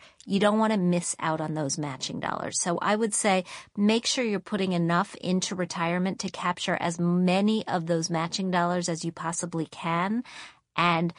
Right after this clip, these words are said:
funnel some money toward paying off those credit cards at the same time. And by the way, if you haven't picked up the phone and called your credit card company and asked them to lower the interest rate on your cards, you should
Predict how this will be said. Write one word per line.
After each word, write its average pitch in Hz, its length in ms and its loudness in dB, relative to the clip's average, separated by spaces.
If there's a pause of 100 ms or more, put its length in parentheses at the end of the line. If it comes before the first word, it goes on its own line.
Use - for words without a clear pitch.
(160)
funnel 185 460 4
some 175 300 2
money 165 320 2
toward 160 260 -4
paying 170 320 -2
off 165 180 -2
those 156 200 -4
credit 151 320 -4
cards 165 240 -4
at 160 100 -10
the 156 80 -6
same 160 300 -2
time. 180 360 0
And 208 200 2
by 269 240 6
the 285 120 0
way, 202 500 4 (460)
if 320 240 2
you 392 120 0
haven't 240 400 2
picked 208 220 -2
up 190 120 -4
the 190 80 -4
phone 175 380 2
and 175 240 -4
called 180 600 -2
your 214 120 -2
credit 170 400 -6
card 208 280 -6
company 220 520 0
and 185 200 -2
asked 180 340 -2
them 220 180 0
to 208 160 -4
lower 170 360 0
the 175 220 -4
interest 170 420 -4
rate 208 160 -2
on 180 140 -2
your 170 120 -2
cards, 196 460 -4
you - 120 -8
should 196 260 -6